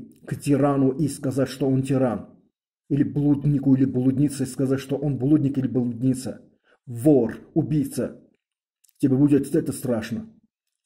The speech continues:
Некоторые моменты жизни мы замечаем, что пророки тоже боялись. В основном пророков отличало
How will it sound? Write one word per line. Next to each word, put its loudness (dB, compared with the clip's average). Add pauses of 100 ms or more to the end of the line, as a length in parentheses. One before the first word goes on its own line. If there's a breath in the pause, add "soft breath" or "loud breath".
(640)
Некоторые 0
моменты 2
жизни -4 (840)
мы 0
замечаем, 2
что -4
пророки 0
тоже 0
боялись. -2 (1700)
В -4
основном 0
пророков 0 (920)
отличало -2